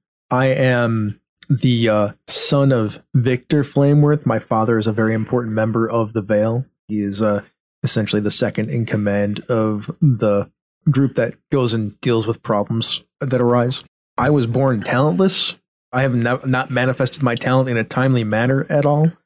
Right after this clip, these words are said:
And, uh, then my girlfriend showed up to my house one night, and she is a modern elemental, the daughter of a woman named Erlis Fiervatan, who is a fairly important ice elemental. As she was dying, she gave me her soul, and now I have ice magic, or water magic at least.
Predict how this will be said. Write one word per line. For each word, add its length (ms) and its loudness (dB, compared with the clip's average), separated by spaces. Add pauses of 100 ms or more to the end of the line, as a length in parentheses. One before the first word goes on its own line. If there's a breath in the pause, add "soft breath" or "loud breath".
(140)
And, 400 2
uh, 500 0 (160)
then 280 2
my 200 2
girlfriend 580 0
showed 280 2
up 280 -2
to 160 0
my 480 2 (280 soft breath)
house 240 0
one 160 4
night, 220 2
and 100 -2
she 300 2
is 240 0
a 220 2
modern 360 0
elemental, 720 0 (120)
the 100 -2
daughter 420 0
of 460 -2
a 80 -2
woman 400 -2
named 340 -4
Erlis 520 0 (420)
Fiervatan, 580 0
who 160 0
is 200 0
a 120 0 (520)
fairly 280 0
important 520 -2
ice 220 0
elemental. 560 0 (280)
As 140 2
she 100 0
was 120 4
dying, 260 0
she 120 2
gave 140 4
me 80 4
her 80 2
soul, 240 2
and 80 4
now 100 4
I 40 2
have 120 2
ice 200 2
magic, 300 -2
or 60 -2
water 220 0
magic 300 -6
at 80 -6
least. 260 -6